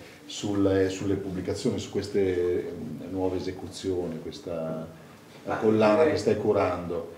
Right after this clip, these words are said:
Speaker 1: e come mai avete cominciato con quelle composizioni piuttosto che altre?
Speaker 2: Beh, cominciare,
Speaker 1: Eh sì.
Speaker 2: beh, posso dire, eh, che per un percussionista, io sono anche un percussionista,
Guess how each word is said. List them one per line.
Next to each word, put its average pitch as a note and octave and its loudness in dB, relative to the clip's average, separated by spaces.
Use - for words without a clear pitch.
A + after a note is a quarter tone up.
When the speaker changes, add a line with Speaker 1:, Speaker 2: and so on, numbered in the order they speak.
Speaker 1:
e A2 -2
come B2 4
mai B2+ 6
avete A#2 6
cominciato G#2+ 0
con G2 -6
quelle A2+ 4
composizioni G#2 -2
piuttosto F#2+ -2
che G2 -2
altre? B2+ 4
Speaker 2:
Beh, - 0
cominciare, - -2
Speaker 1:
Eh - 2
sì. - 0
Speaker 2:
beh, - -6
posso D3 -4
dire, C#3+ -2
eh, A2+ -8
che B2+ -14
per B2+ -6
un B2+ -6
percussionista, C3 -6
io A#2 -6
sono G#2+ -10
anche - -12
un A2 -8
percussionista, A2 -8